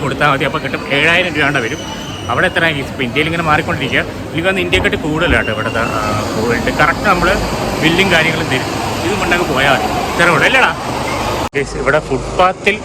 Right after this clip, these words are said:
സ്വർണ്ണം വിൽക്കുന്നെന്ന് പറഞ്ഞിട്ടില്ലേ, അതേപോലെ ഫുട്പാത്തിലാണ് ഇവിടുത്തെ സ്വർണ്ണം വിൽക്കുന്നത്. അതാണ്ട് അടുത്തത് ഇത് എയ്റ്റി ക്യാരറ്റ് ഗോൾഡാണ്.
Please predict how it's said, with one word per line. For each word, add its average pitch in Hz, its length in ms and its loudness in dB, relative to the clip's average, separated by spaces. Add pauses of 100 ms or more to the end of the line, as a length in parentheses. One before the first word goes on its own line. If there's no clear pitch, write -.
(300)
സ്വർണ്ണം 156 320 2
വിൽക്കുന്നെന്ന് 156 400 -2
പറഞ്ഞിട്ടില്ലേ, 101 360 -6 (520)
അതേപോലെ 120 360 0 (100)
ഫുട്പാത്തിലാണ് 151 680 0
ഇവിടുത്തെ 117 320 -6
സ്വർണ്ണം 117 300 -4
വിൽക്കുന്നത്. 107 380 -4
അതാണ്ട് 107 300 -2 (560)
അടുത്തത് 107 260 -2 (240)
ഇത് 139 100 -2 (180)
എയ്റ്റി 131 320 -4
ക്യാരറ്റ് 117 360 -4
ഗോൾഡാണ്. 98 340 -4